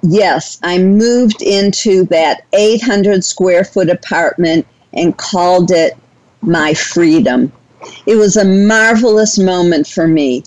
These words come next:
Early in my marriage, when I was still in my twenties, I went to a psychiatrist over abuse from my then husband.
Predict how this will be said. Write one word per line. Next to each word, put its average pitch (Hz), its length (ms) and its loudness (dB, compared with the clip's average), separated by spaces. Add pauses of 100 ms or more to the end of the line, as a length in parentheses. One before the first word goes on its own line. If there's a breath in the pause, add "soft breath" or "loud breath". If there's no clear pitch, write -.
(200)
Early 262 420 2
in 202 120 0
my 185 180 0
marriage, 190 560 0
when 185 160 -2
I 175 100 -2
was 185 140 -2
still 277 340 -2
in 233 160 0
my 170 160 -2
twenties, 165 640 -4
I 160 80 0
went 202 320 0
to 202 140 -4
a 214 100 0
psychiatrist 185 1160 -2
over 196 380 2
abuse 202 500 0
from 185 260 0
my 170 200 0
then 180 400 0
husband. 175 720 -4